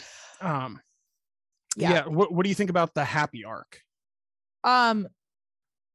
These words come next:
Speaker 2: wait, I had something else to say about Andrew Garfield really
Speaker 1: Please do.
Speaker 2: fast, 'cause I just, I love to talk about him. Um, no, I was just gonna say that this really, I genuinely believe that if he had been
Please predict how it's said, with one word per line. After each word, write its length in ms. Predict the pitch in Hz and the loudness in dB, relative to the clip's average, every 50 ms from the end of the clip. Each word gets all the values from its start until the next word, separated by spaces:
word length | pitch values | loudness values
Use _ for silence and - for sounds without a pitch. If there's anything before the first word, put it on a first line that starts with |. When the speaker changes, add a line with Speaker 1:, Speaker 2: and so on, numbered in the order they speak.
| _ _ _ _ _ _ _ _ _ _ - | _ _ _ _ _ _ _ _ _ _ -10
Speaker 2:
wait, 240 | 208 214 208 - | -6 -4 -4 -4
I 100 | - 202 | -4 -4
had 200 | 214 233 240 220 | -4 -4 -4 -4
something 280 | - - 269 247 220 202 | -4 -6 -6 -6 -6 -6
else 240 | 202 196 - - - | -6 -6 -6 -8 -10
to 80 | 190 | -8
say 180 | - - 180 156 | -8 -8 -6 -6
about 220 | 151 123 - - - | -6 -6 -6 -8 -8
Andrew 260 | - 165 165 143 - | -12 -14 -12 -14 -14
Garfield 500 | - - - - - - - - - 208 _ _ _ - | -12 -12 -14 -14 -14 -16 -18 -18 -18 -20 _ _ _ -10
really 220 | 196 175 135 170 | -8 -6 -6 -6
Speaker 1:
Please 80 | 185 139 | -6 -4
do. 60 | - | -2
Speaker 2:
fast, 440 | - - - 151 - - - - - | -2 -2 -2 -4 -4 -6 -8 -8 -6
'cause 180 | - 220 180 202 | -6 -4 -2 -2
I 100 | 185 180 | -2 -2
just, 320 | 175 180 - - - - - - | -2 -2 -2 -2 -4 -6 -8 -8
I 220 | 143 143 170 165 | -6 -6 -6 -6
love 160 | 151 135 151 - | -6 -6 -8 -8
to 120 | - - | -10 -10
talk 180 | - - - - | -10 -12 -14 -12
about 160 | - - 175 | -12 -10 -10
him. 200 | - - - - _ _ - - | -10 -10 -12 -14 _ _ 0 2
Um, 500 | 233 233 226 226 214 208 202 185 185 - _ _ _ - | 4 6 6 6 6 4 2 0 -4 -8 _ _ _ -6
no, 280 | 240 254 254 254 247 247 | -4 -2 0 2 2 4
I 140 | 220 214 226 | 4 4 4
was 80 | 233 247 | 2 2
just 140 | 269 - | -2 -2
gonna 160 | 302 269 240 233 | -2 -2 0 0
say 380 | - - 196 180 180 180 175 165 | -2 -2 -2 -2 0 0 -2 -2
that 160 | 180 - - _ - | -6 -8 -10 _ -8
this 360 | 190 190 202 208 - - - _ _ _ _ _ _ _ _ _ - | -6 -6 -6 -6 -6 -10 -12 _ _ _ _ _ _ _ _ _ -10
really, 600 | 190 190 220 220 214 214 208 202 214 220 - - _ _ _ _ _ _ _ _ _ _ _ - | -2 2 4 4 6 6 6 6 4 4 0 -2 _ _ _ _ _ _ _ _ _ _ _ 0
I 360 | 240 240 247 262 254 254 196 - _ _ 196 | 4 4 6 6 4 4 0 -4 _ _ -14
genuinely 560 | - - 233 220 226 233 240 262 262 269 269 | -6 -2 -2 0 0 0 -2 -2 -4 -4 -4
believe 480 | 226 233 220 214 208 196 185 185 196 196 | -4 -4 -4 -4 -4 -4 -4 -4 -4 -4
that 120 | 208 196 | -4 -6
if 120 | 190 185 - | -6 -6 -8
he 140 | 196 190 190 | -6 -4 -2
had 140 | 190 190 190 | -2 -2 -2
been 320 | 196 190 185 180 175 175 | -4 -4 -4 -4 -6 -8